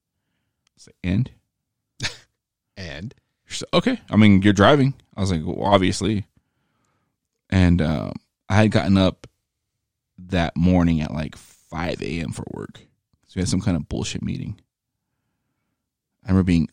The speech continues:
Speaker 1: hella fucking tired. So I stopped to get gas, and I bought three energy drinks.
Speaker 2: Oh my God.
Speaker 1: Monsters. And I downed all of them.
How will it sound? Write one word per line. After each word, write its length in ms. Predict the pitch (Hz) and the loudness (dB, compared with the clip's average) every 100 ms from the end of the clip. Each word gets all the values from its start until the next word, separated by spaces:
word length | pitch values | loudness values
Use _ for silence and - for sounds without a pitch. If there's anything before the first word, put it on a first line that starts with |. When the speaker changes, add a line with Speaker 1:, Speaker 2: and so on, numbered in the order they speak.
| _ | _
Speaker 1:
hella 460 | - - 104 107 107 | -16 -6 -2 2 2
fucking 320 | 104 92 87 | 0 0 -2
tired. 380 | 82 55 50 - - _ _ | -4 -8 -12 -16 -20 _ _
So 140 | - 92 | -10 -8
I 40 | |
stopped 260 | - 110 - | -4 -4 -2
to 60 | |
get 120 | 123 85 | -6 -4
gas, 520 | 85 78 - - - _ _ _ _ _ _ _ _ _ _ | -6 -8 -10 -12 -14 _ _ _ _ _ _ _ _ _ _
and 120 | 90 | -2
I 40 | 85 | -2
bought 220 | 87 - | -2 -4
three 680 | - - 98 101 104 107 104 | -8 -12 -8 -2 0 0 -2
energy 300 | 95 101 92 80 | 2 2 2 -2
drinks. 480 | 65 - - - - _ _ _ - | -8 -10 -12 -14 -16 _ _ _ -14
Speaker 2:
Oh 100 | 123 | -12
my 160 | 85 | -12
God. 400 | 71 80 76 73 _ _ _ | -14 -12 -12 -14 _ _ _
Speaker 1:
Monsters. 640 | 98 80 - - 101 - _ _ _ _ _ _ _ _ _ _ - | -8 -8 -8 -12 -14 -18 _ _ _ _ _ _ _ _ _ _ -4
And 100 | 90 | -2
I 80 | 87 | 0
downed 400 | - 90 95 - | 0 0 0 -2
all 260 | 82 76 60 | -6 -4 -4
of 60 | 50 | -8
them. 180 | - | -16